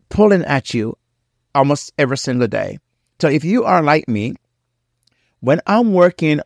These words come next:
on getting things done and feel like I'm so close to breaking through, even though I know the importance of putting God first, if I'm being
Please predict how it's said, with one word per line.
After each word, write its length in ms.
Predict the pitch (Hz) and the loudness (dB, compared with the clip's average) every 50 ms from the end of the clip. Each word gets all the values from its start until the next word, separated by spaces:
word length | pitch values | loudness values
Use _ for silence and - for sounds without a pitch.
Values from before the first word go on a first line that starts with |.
| - | -6
on 400 | 135 135 135 131 127 123 120 117 | -4 -2 0 0 0 0 -2 -2
getting 340 | 101 - 143 139 143 131 131 | -2 0 0 0 0 -2 -4
things 340 | - - 139 127 120 - - | -4 -4 -2 -2 -2 -4 -8
done 500 | - 95 92 - 156 143 123 104 98 110 | -12 -8 -2 0 2 2 2 0 -4 -4
and 200 | 139 131 123 117 | -4 -4 -6 -6
feel 240 | - - 185 190 180 | -4 0 0 2 4
like 260 | 170 160 151 - - _ _ _ _ _ _ _ - | 4 2 2 -2 -6 _ _ _ _ _ _ _ -6
I'm 120 | 139 131 | -6 -6
so 380 | - - - - 220 202 190 - _ _ | -6 -6 -4 0 0 0 0 -2 _ _
close 920 | _ _ _ _ - 185 175 175 135 123 - - - - - - - - - _ _ _ _ _ _ _ _ _ _ _ _ _ _ _ _ _ _ _ - | _ _ _ _ -4 -2 0 0 0 -2 -4 -6 -8 -10 -10 -12 -12 -14 -18 _ _ _ _ _ _ _ _ _ _ _ _ _ _ _ _ _ _ _ -8
to 120 | - 175 | -6 -6
breaking 680 | 143 117 110 131 147 156 185 - - 190 170 165 165 165 - _ _ _ _ | -6 -2 0 2 2 4 2 2 0 -2 -2 -2 -2 -4 -8 _ _ _ _
through, 600 | - - 156 156 165 160 156 156 151 143 127 120 - _ _ _ _ _ _ _ _ _ _ _ - | -12 -6 -2 0 0 2 2 0 0 -2 -4 -6 -12 _ _ _ _ _ _ _ _ _ _ _ -4
even 260 | 170 185 202 226 226 | -2 0 0 0 2
though 220 | 190 208 202 190 - | 2 2 0 0 -2
I 200 | - - 147 147 | -2 -2 -2 -2
know 500 | 143 143 143 151 165 180 185 180 180 180 - _ _ _ | -2 0 0 0 2 2 2 2 2 0 -4 _ _ _
the 180 | - 151 139 147 | -4 -2 0 0
importance 540 | 143 127 - - 160 165 165 165 165 151 - | -2 -2 -4 -2 0 0 2 2 0 -2 -4
of 160 | 143 123 - | -8 -4 0
putting 260 | 160 151 151 147 147 | 0 2 2 2 0
God 300 | 120 139 135 139 147 139 | 0 0 0 0 -2 -4
first, 560 | - - - 139 143 151 - - - - - - _ _ _ _ _ _ _ _ _ _ _ _ _ _ _ _ _ _ _ _ _ _ _ _ _ _ | -6 -6 -2 0 0 0 -2 -4 -10 -16 -20 -20 _ _ _ _ _ _ _ _ _ _ _ _ _ _ _ _ _ _ _ _ _ _ _ _ _ _
if 80 | 123 120 | -4 -2
I'm 200 | 127 160 202 202 | 0 2 2 4
being 160 | 208 208 - | 2 2 0